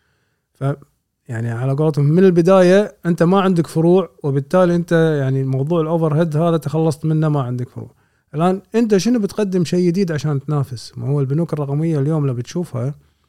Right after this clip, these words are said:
إذا أنت بتيجي تقدم نفس الخدمات اللي يقدمها البنك العادي، م-، نفس سؤالك، وسؤالك صحيح، ش-، شنو، شنو الإضافة اللي بيقدمها؟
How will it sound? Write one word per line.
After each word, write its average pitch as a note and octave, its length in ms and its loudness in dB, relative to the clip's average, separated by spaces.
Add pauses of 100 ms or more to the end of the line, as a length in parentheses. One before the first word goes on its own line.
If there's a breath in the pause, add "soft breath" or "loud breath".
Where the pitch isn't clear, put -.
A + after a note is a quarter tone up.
(220)
إذا C#3+ 180 -4
أنت F#3 140 -2
بتيجي D3+ 320 0
تقدم D#3 440 -2
نفس - 160 -4
الخدمات D3+ 480 -2
اللي C3+ 100 -4
يقدمها C#3 400 -2
البنك C#3+ 320 -2
العادي، C3+ 480 -2 (1120)
م-، G3 100 -12 (240)
نفس G#3+ 300 -4
سؤالك، A#3 380 0
وسؤالك D#3 440 0
صحيح، G3+ 380 -2
ش-، - 200 -14 (100)
شنو، A#3 580 0
شنو G#3 220 0
الإضافة F#3 380 2
اللي D3+ 120 0
بيقدمها؟ C3 640 -4